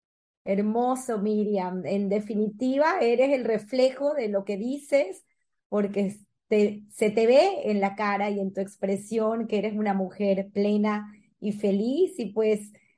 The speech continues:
compartiendo con Alberto, Alberto que ha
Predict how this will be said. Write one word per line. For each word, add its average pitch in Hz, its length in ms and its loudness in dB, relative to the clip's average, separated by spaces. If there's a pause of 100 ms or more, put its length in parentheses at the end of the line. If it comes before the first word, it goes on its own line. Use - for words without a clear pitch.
(140)
compartiendo 240 880 2
con 226 160 0
Alberto, 285 920 2
Alberto 220 560 -2
que 262 100 2
ha 233 80 2